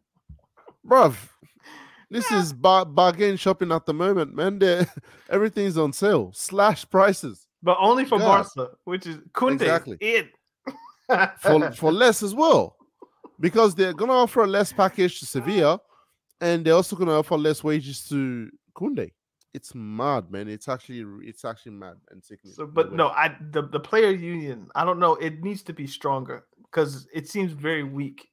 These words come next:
Speaker 2: with this case. There might be other instances where it's not, but with respect to that case, for sure.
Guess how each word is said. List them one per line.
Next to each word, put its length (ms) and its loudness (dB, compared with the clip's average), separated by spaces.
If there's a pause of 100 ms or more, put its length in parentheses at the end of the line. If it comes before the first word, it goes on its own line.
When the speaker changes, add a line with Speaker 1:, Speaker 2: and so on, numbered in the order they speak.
(160)
Speaker 2:
with 180 -8
this 160 -4
case. 500 -10
There 200 0
might 160 2
be 160 -4
other 160 -2
instances 500 -12
where 120 -8
it's 140 -14
not, 320 -10
but 200 -6 (280)
with 200 -12
respect 400 -8
to 80 -8
that 220 -10
case, 200 -10
for 140 -16
sure. 260 -10